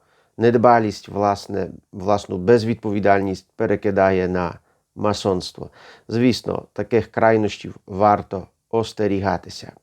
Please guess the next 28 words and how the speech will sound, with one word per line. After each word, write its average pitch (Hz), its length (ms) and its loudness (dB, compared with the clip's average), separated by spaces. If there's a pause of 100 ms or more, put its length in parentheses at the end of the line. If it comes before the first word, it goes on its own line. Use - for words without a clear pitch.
(680)
Слава 120 280 4
Ісусу 98 360 -6
Христу! 113 480 -4
Вітаю 98 360 0
вас, 95 140 0
брати 98 320 -4
і 90 120 -10
сестри, 110 420 -4
на 95 180 0
моєму 92 400 0
YouTube 90 300 -8
каналі. 110 500 0 (400)
З 95 120 -8
вами 107 260 4
отець 98 360 -2
Роман 92 440 -4
Лаба. 107 580 2 (440)
Якщо 107 380 -4
не 107 160 2
забудетесь, 101 580 0
то 92 120 -6
можете 92 360 -4
навіть 90 260 -4
підписатися 107 840 0
на 101 120 -4
цей 101 220 -6
YouTube 101 260 -8
канал 95 440 -4